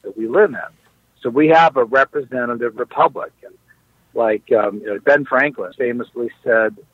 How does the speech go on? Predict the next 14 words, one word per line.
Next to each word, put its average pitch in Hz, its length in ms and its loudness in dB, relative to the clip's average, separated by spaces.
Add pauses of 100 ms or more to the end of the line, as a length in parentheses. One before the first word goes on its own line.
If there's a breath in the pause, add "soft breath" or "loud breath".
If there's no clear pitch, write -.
(180)
when 110 140 -4
he 113 160 -4
was, 107 240 0 (100)
uh, 101 200 2 (120)
famously 123 560 2
approached 120 640 2
by 107 420 2 (200)
a 113 100 -10
woman 120 380 -2
in 110 140 -4
a 107 60 -4 (140)
story 113 500 2 (120)
about 101 260 -6
it, 104 120 -14